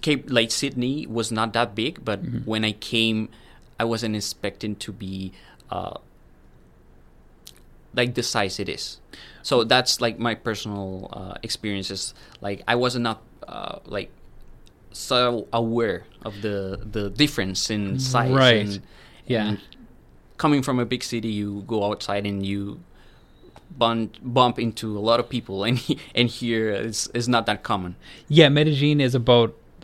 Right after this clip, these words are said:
Speaker 2: uh, it's a few million people,
Speaker 1: Yeah,
Speaker 2: is
Speaker 1: it's
Speaker 2: it?
Speaker 1: like three million people.
Speaker 2: Three million.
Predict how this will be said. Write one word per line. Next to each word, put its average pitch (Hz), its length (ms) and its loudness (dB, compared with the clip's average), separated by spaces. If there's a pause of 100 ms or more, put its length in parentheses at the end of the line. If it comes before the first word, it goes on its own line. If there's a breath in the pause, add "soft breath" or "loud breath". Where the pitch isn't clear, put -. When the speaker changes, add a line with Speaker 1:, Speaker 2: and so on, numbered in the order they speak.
Speaker 2:
uh, 123 240 -2
it's 131 200 0
a 139 40 -2
few 196 180 6
million 107 320 4
people, 113 260 -2
Speaker 1:
Yeah, 147 80 6
Speaker 2:
is 113 60 2
Speaker 1:
it's 160 100 0
Speaker 2:
it? 113 40 0
Speaker 1:
like 117 180 0 (120)
three 143 180 0
million 123 280 0
people. - 300 -16
Speaker 2:
Three 135 140 4
million. 110 360 0